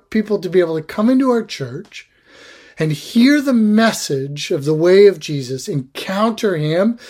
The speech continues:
see that we live what we preach, see in us that we're real apprentices, and then be welcomed into paths that they can follow and trust that will lead them into the same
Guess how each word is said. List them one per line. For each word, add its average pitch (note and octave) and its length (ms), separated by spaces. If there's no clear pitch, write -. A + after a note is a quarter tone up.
see C#4 460
that G3 180
we F3+ 200
live G#3 400
what A3 140
we F3+ 160
preach, - 800
see B3+ 340
in F#3+ 120
us G3 280
that E3 80
we're G3 220
real G3 480
apprentices, - 1000
and F#3+ 180
then G3 280
be G3+ 180
welcomed G#3 880
into G#3+ 300
paths G3+ 800
that D3+ 140
they E3 100
can D3+ 220
follow F3+ 960
and C#3 220
trust - 800
that D#3+ 120
will E3 220
lead A3+ 380
them A3 220
into E3+ 260
the D3 160
same B3+ 840